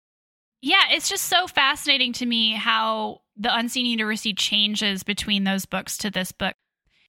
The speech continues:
He does mention another Arch-Chancellor, which I think is funny. He mentions Arch-Chancellor Spold, who is not an Arch-Chancellor that we have seen in any of the books. But he does say, like,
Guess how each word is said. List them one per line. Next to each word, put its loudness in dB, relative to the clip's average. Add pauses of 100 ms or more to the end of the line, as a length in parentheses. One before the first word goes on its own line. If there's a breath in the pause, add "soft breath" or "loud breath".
(140)
He 4
does 4
mention 4
another 4
Arch-Chancellor, 4
which 0
I 4
think -2
is 0
funny. 2
He 2
mentions 0
Arch-Chancellor 2
Spold, -2 (360 soft breath)
who 0
is 2
not 6
an 0
Arch-Chancellor 2
that 0
we 0
have 2
seen 0
in 2
any 4
of -2
the -2
books. -4 (360)
But 4
he 4
does 4
say, 4
like, 2